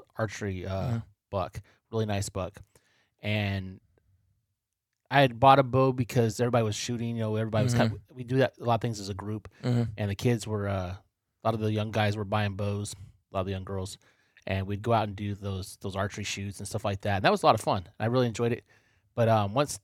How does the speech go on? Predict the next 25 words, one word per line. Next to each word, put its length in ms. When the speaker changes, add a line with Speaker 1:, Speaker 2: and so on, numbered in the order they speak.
Speaker 1:
I 80
was 140
with 140
Talon 260
when 60
he 60
shot 200
his 120
buck, 280
and 180
that 160
got 160
me, 200
"Okay, 220
I'm 140
gonna 100
go, 160
I'm 100
gonna 120
go 60
deer 120
Speaker 2:
Yeah, 140
Speaker 1:
hunting." 180
Speaker 2:
yeah. 60
Speaker 1:
So 340